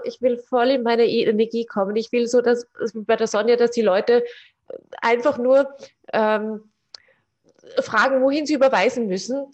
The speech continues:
Das ist übrigens cool, das haben wir jetzt auch gehabt. Ja. <laughs> Ähm, so, oder wenn, wenn du möchtest, dass du das mit Leichtigkeit dein Ding in die Welt bringen kannst, das, was für dich stimmig ist, dann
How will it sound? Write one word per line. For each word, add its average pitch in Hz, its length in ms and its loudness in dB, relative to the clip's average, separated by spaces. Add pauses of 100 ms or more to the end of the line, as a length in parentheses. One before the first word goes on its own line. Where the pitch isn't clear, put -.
(260)
Das - 140 -8
ist - 20 -8
übrigens 170 420 -8
cool, 196 140 -2
das 160 120 -4
haben 165 140 -2
wir 175 60 4
jetzt 170 140 -2
auch 190 180 -4
gehabt. - 420 -8
Ja. 180 80 -10 (340)
<laughs> 247 60 0 (1900)
Ähm, 208 480 -2
so, 240 360 4 (680)
oder 233 220 2
wenn, 240 260 0
wenn 240 120 2
du 262 80 2
möchtest, 226 520 0 (160)
dass 220 180 -4
du 226 180 0
das 226 300 -6
mit 226 380 -6
Leichtigkeit 220 800 -2
dein 220 380 0
Ding 202 240 -4
in 190 140 -4
die 190 120 -2
Welt 185 280 0
bringen 170 380 -2
kannst, 175 380 -4 (240)
das, 202 260 -2
was 208 200 -4
für 202 80 -10
dich 247 320 -2
stimmig 185 400 -4
ist, 202 180 -2 (320)
dann 208 200 -2